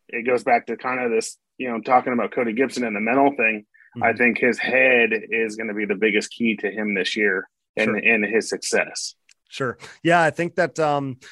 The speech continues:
Speaker 2: we saw him kinda get away from the A T V stuff this offseason. He's done a lot of two-wheel riding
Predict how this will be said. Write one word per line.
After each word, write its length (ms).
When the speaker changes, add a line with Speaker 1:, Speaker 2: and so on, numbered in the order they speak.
Speaker 2:
we 80
saw 300
him 260
kinda 220
get 200
away 420
from 520
the 100
A 160
T 140
V 140
stuff 340
this 160
offseason. 500
He's 120
done 160
a 20
lot 160
of 100
two-wheel 400
riding 600